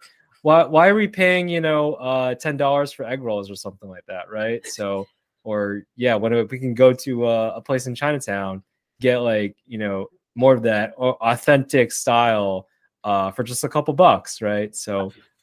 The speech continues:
Speaker 1: but, you know, I went there, I think, last week at DuckDuckGoat. Um, they had, like, some shrimp toast, actually, uh, with, like, some peppers and everything. It, it was a really, it was actually pretty damn good.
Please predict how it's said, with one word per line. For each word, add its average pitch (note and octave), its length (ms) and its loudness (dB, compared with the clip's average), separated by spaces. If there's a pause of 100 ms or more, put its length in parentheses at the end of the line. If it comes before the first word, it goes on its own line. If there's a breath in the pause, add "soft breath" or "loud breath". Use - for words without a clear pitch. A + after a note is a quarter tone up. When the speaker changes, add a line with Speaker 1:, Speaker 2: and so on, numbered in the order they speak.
(140)
Speaker 1:
but, D3+ 400 6
you D#3+ 100 -2
know, D3+ 200 4
I D3+ 160 2
went G3+ 300 2
there, A2+ 340 0
I G#2+ 80 -8
think, A2+ 280 -12
last C3 420 -4
week G#2 280 -10
at G#2 140 -12
DuckDuckGoat. G2+ 760 -6 (500)
Um, G2+ 400 -2
they A2 80 -10
had, B2 120 -2
like, G#2+ 160 -2
some G2+ 240 -8
shrimp - 460 -6
toast, B2+ 460 -4
actually, F#3+ 600 -2 (380)
uh, A2 200 0
with, G#2+ 120 -6
like, A2 100 -6
some F#2 220 -14
peppers B2 640 4
and A#2+ 100 -4
everything. A#2+ 320 -4
It, F3 240 2
it G3+ 40 2
was A3 200 4
a D3 80 0
really, C3+ 540 0
it B2+ 40 -6
was D#3+ 100 -2
actually F#3 240 -4
pretty D3 240 0
damn C3+ 240 -2
good. A#2 400 0